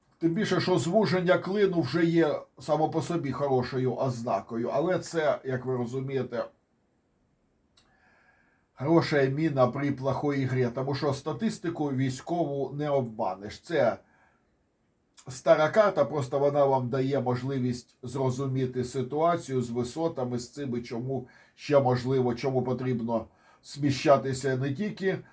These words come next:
за Липець, але і за Муром противнику, щоб чогось досягти. І тут уже обіцяють нам, що не все вкрали на укріпленнях. Там,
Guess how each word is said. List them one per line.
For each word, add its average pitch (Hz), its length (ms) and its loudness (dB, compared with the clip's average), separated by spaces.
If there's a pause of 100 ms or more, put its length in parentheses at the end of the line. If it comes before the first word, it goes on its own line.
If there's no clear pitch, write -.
(100)
за 151 280 6
Липець, 156 580 2
але 143 320 4
і 139 200 -2
за 135 220 6
Муром 151 460 2
противнику, 135 680 -2
щоб 127 280 -4
чогось 131 380 -2
досягти. 127 500 -4
І 139 120 -4
тут 131 220 -6
уже 139 360 2 (260)
обіцяють 139 640 4
нам, 143 160 0
що 127 160 -4
не 123 100 -2
все 139 240 -2
вкрали 127 500 2
на 117 140 -2
укріпленнях. 110 1000 -6 (720)
Там, 226 340 6